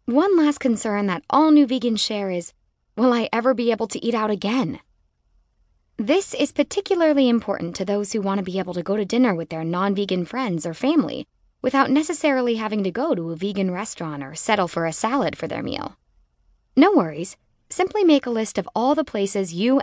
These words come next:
and your loved ones frequent and email the restaurants asking for a list of ingredients, or, better yet, what their vegan-friendly options are. You'll find that these days, many restaurants cater to everyone's dietary preferences and food sensitivities,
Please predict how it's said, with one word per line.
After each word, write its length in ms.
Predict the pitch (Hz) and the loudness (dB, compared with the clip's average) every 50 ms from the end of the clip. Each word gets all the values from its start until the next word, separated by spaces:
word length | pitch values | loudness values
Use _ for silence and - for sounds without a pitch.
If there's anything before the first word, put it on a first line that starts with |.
| - | 0
and 120 | - 196 185 | -2 -2 -2
your 100 | 185 185 | -2 -2
loved 260 | 220 277 330 - 165 | -2 -4 -4 -4 -6
ones 260 | - - - 170 - | -8 -6 -6 -6 -4
frequent 460 | - - 285 311 - - - - - - _ _ _ _ _ - | -4 -2 -4 -4 -4 -6 -8 -8 -10 -14 _ _ _ _ _ -6
and 180 | - 226 - | -4 0 4
email 240 | 277 320 381 381 339 | 4 4 6 4 4
the 80 | 285 254 | 2 2
restaurants 520 | 247 277 339 - - 202 180 147 151 - - | 0 -2 -4 -4 -6 -6 -6 -6 -6 -6 -6
asking 380 | 202 214 226 - - 233 220 | -6 -6 -4 -2 -2 -2 0
for 140 | 196 - 202 | 0 0 0
a 60 | 190 | 0
list 220 | 196 208 220 - - | 0 -2 -2 -2 -2
of 60 | 190 | -2
ingredients, 640 | 185 175 170 226 302 349 226 190 123 - - - - _ | -2 0 0 0 0 0 0 -2 -4 -6 -8 -10 -8 _
or, 320 | - 214 175 170 170 170 - - | -4 -2 -2 -2 -2 -4 -6 -6
better 240 | 180 170 165 165 156 | -6 -6 -4 -4 -4
yet, 400 | 156 180 247 294 - - - - _ _ _ _ _ _ _ | -4 -2 -2 -2 -2 -4 -6 -10 _ _ _ _ _ _ _
what 160 | - 220 202 | -2 0 2
their 140 | - 196 190 | 2 2 2
vegan-friendly 680 | 180 208 240 262 240 226 208 190 - 202 196 185 180 | 2 2 4 4 6 4 4 4 2 2 2 2 2
options 460 | 180 208 247 302 - - - - - | 2 0 -2 -2 -4 -4 -4 -2 -2
are. 260 | - - - - - - _ _ _ _ _ _ _ _ _ _ _ _ _ _ _ _ _ _ _ - | -4 -4 -4 -6 -6 -10 _ _ _ _ _ _ _ _ _ _ _ _ _ _ _ _ _ _ _ 4
You'll 120 | 269 285 | 4 4
find 260 | 269 320 330 359 359 | 4 2 2 4 4
that 180 | 339 277 - - | 4 4 2 2
these 220 | 294 330 370 - | 0 0 0 0
days, 380 | - 185 135 131 139 160 - - | -4 -8 -8 -8 -10 -8 -4 -2
many 300 | 175 196 226 277 302 277 | 0 4 6 6 6 6
restaurants 500 | 240 254 254 - - 254 240 240 240 - | 4 2 -2 -2 -4 -2 -2 -2 -2 -2
cater 300 | - 240 233 226 240 233 | -4 -4 -2 0 -2 0
to 200 | 214 220 - - | -2 -2 -2 -4
everyone's 480 | 294 294 302 247 180 170 165 170 170 - | -2 0 0 0 0 -2 -4 -6 -4 -4
dietary 460 | 185 175 175 170 - - 170 175 170 | -4 -4 -4 -4 -4 -4 -4 -4 -4
preferences 680 | - - 226 240 - - 175 165 - - - - - 185 | -4 -4 -4 -4 -4 -6 -6 -6 -6 -8 -8 -6 -6 -4
and 160 | 185 175 - | -4 -4 -2
food 180 | - 196 185 | -2 -2 -2
sensitivities, 800 | - - 170 165 - 170 151 - 254 214 185 - - - - - | 0 -2 -2 -2 -4 -4 -2 -2 -2 -2 -4 -6 -10 -8 -8 -8